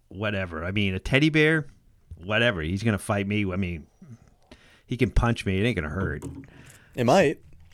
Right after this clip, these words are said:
Speaker 2: I mean, he had that crazy snake arm, the hallucination is, but I guess that's not what the question is. <laughs>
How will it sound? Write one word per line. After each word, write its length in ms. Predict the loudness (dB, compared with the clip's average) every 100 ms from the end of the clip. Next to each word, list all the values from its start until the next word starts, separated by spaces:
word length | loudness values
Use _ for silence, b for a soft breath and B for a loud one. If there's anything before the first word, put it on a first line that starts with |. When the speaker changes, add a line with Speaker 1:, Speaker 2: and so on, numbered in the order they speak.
| -4
Speaker 2:
I 40 | 2
mean, 120 | 6
he 80 | 8
had 140 | 8 8
that 240 | 8 6 -4 -20 _ _ _ _ _ -20 4
crazy 320 | 6 6 4
snake 360 | 0 0 2
arm, 300 | 2 0 -4 -10 -12
the 240 | -2 0 2
hallucination 560 | 0 -2 -2 -4 -4
is, 140 | -6 -2
but 100 | 2
I 80 | 2
guess 180 | 2
that's 160 | 0 0
not 80 | -2
what 100 | -2
the 60 | -4
question 360 | -4 -2 0 6
is. 160 | 6 6 2 4 6
<laughs> 1700 | 8 10 10 10 10 10 10 8 8 8 8 8 8 8 6 4